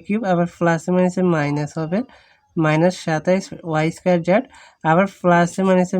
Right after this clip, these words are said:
মাইনাস নাইন ওয়াই জেড স্কয়ার, মাইনাস হবে, হ্যাঁ, কী হবে?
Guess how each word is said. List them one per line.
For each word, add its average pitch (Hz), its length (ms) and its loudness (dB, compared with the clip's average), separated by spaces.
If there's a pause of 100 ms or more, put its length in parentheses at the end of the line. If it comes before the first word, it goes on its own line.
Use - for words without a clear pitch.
(120)
মাইনাস 160 460 0 (1300)
নাইন 170 280 4
ওয়াই 156 220 2
জেড 135 160 -2 (160)
স্কয়ার, 127 280 -8 (300)
মাইনাস 156 360 0
হবে, 151 180 -6
হ্যাঁ, 240 120 -2 (960)
কী - 140 -4
হবে? 190 160 0